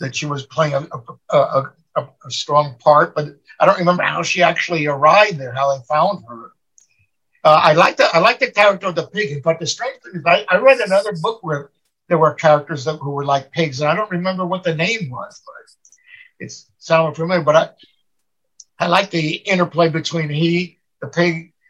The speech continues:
and, and, uh, the main character. Um, uh, gradually, he, he ended up respecting him. In the beginning, he, he didn't. But I just found the book to be too overwhelming <laughs> for my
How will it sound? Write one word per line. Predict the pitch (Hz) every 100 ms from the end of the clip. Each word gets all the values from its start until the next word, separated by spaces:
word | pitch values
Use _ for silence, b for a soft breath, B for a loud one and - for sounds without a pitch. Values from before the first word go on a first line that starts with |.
| _ -
and, | 151 156 175
and, | 156 139 143
uh, | - 143
the | 135
main | 135 156 143
character. | 165 185 180 156 143 143 175 - _ _ _ _ _ _ _ _ -
Um, | 151 143 143 139 160
uh, | 147 156 139
gradually, | 135 170 185 180 147
he, | 151
he | 135 151
ended | 147 151 151
up | 156 208
respecting | 143 - 175 220 220 147 120
him. | 127 151 185 _ _
In | -
the | 139
beginning, | 139 156 165 147
he, | 143 120 _ _ _
he | 147 143
didn't. | 165 196 143 180 _ _ _ _ _ 175
But | 170 160
I | 160
just | 240 202
found | 196 180
the | 156
book | 165 -
to | 160
be | 143
too | - 170 156 170
overwhelming | 156 147 151 147 139 131
<laughs> | -
for | -
my | 190 165